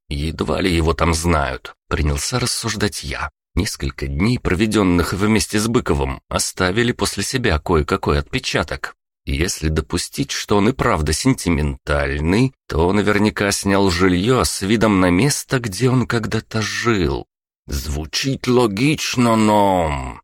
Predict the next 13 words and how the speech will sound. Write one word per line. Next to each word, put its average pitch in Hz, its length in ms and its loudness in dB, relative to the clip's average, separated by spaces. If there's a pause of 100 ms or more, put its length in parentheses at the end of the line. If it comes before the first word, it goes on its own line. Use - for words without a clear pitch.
(100)
Дитер 73 400 -2
повернул 85 540 2
голову 82 420 2
так, 95 240 -2
что - 240 -2
щелкнули 92 600 2
позвонки. 90 680 0 (260)
"Как 90 280 -4
ты 107 140 -6
думаешь, 123 640 2
сколько 139 540 0
здесь 120 400 2
апартаментов?" 95 1200 -2